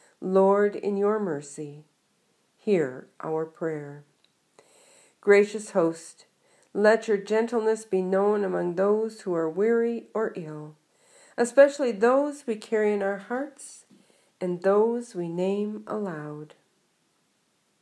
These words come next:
Strengthen doctors, medical clear-, care workers, and caretakers who see to their needs.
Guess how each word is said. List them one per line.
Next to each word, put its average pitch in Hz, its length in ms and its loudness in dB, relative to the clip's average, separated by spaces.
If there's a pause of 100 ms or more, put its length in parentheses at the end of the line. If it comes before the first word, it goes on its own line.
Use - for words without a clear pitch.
(2500)
Strengthen 190 640 2
doctors, 214 840 -2 (140)
medical 226 480 0
clear-, 220 480 -4
care 208 320 2
workers, 233 720 -4 (120)
and 233 160 -2
caretakers 160 920 -8 (400)
who 226 160 -2
see 226 400 -4
to 220 160 -4
their 214 240 2
needs. 147 580 -8